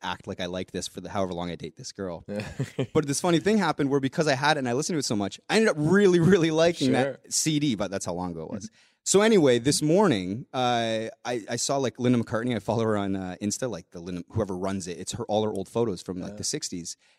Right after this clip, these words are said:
Speaker 1: And she has a photo of Tim Buckley. And so I was like, "Oh, Tim Buckley, who's Jeff Buckley's dad. He died at twenty-eight from a drug overdose." And then obviously Jeff Buckley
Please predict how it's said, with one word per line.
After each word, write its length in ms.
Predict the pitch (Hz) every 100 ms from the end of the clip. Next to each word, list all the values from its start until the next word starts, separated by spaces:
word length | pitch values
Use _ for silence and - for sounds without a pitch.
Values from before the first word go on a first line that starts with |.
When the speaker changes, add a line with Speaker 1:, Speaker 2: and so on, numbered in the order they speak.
| _
Speaker 1:
And 240 | 113 113 104
she 80 | 123
has 60 |
a 80 | 117
photo 200 | 120 110
of 120 | 90
Tim 240 | - 180 139
Buckley. 380 | 71 - - _ _ _ _
And 80 | 113
so 40 |
I 20 |
was 80 | 120
like, 140 | 110 -
"Oh, 160 | 220
Tim 240 | 143 - 220
Buckley, 280 | 101 - 87
who's 180 | 104
Jeff 200 | 107 117
Buckley's 320 | - 107 98 -
dad. 360 | 123 104 73
He 80 | 113
died 180 | 120 113
at 60 | 95
twenty-eight 360 | - 107 104 -
from 120 | 90
a 20 |
drug 200 | 92 117
overdose." 640 | 101 82 69 64 - - - _ _ _
And 60 | 107
then 60 | 107
obviously 360 | 104 101 101
Jeff 240 | 92 90 -
Buckley 440 | 90 - 95